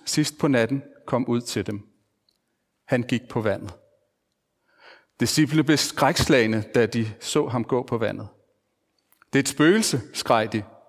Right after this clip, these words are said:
Men i samme øjeblik sagde Jesus til dem, "Tag det roligt. Det er jo mig. I skal ikke være bange." "Hvis det er dig, Herre," sagde Peter, "så sig,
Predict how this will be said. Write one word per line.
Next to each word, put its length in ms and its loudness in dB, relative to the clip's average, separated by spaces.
Men 180 0
i 40 0
samme 300 2
øjeblik 440 0
sagde 340 0
Jesus 260 -4
til 160 -4
dem, 140 -8
"Tag 160 0
det 120 -2
roligt. 540 -4
Det 60 4
er 40 6
jo 60 4
mig. 320 2
I 40 -2
skal 280 -2
ikke 280 0
være 120 2
bange." 360 -2
"Hvis 160 2
det 80 2
er 200 6
dig, 100 4
Herre," 260 6
sagde 220 2
Peter, 320 0
"så 120 -2
sig, 340 0